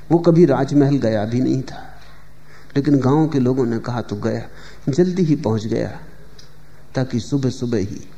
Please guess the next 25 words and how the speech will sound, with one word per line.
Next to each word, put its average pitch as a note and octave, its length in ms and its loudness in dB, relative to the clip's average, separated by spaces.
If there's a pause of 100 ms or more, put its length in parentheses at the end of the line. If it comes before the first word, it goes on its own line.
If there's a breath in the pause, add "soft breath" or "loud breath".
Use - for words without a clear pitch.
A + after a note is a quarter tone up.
(720 soft breath)
सम्राट A2+ 440 -4
से - 160 -8
बात G2 300 -4
हो - 80 -6
जाए। - 260 -8 (1120 loud breath)
भीतर A#2+ 300 0
गया D#3+ 340 -2
तो - 180 -6
पता - 260 -4
चला B2+ 280 -2
कि B2 140 -8
सम्राट A2 560 -4 (840 soft breath)
अपनी C3 280 0
निजी C3 400 2 (640)
पूजा B2 260 0
गृह A2+ 260 -2
में, A#2 240 -2 (540 soft breath)
मस्जिद A2 440 0
में - 100 -4
है, - 120 -10 (760 soft breath)
अभी A2+ 200 0
प्रार्थना G2+ 440 -4
कर - 160 -8
रहा - 240 -10
है। - 140 -14